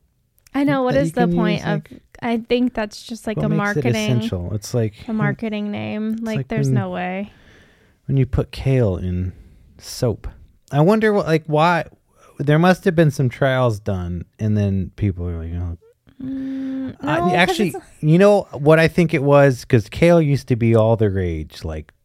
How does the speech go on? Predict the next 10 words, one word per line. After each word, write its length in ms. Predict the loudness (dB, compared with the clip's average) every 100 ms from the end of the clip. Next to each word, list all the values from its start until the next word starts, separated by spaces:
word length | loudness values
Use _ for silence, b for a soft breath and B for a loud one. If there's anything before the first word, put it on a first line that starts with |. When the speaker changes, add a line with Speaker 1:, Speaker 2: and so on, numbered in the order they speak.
| _ _ _
Speaker 2:
five 280 | -6 -4 -2
or 60 | -6
ten 280 | -4 -4 -4
years 260 | -6 -10 -12
ago. 280 | -16 -12 -8
Speaker 1:
That's 200 | -8 -6
not 260 | -6 -4
an 60 | -6
essential 480 | -8 -6 -6 -6 -8
oil. 480 | -6 -6 -8 -10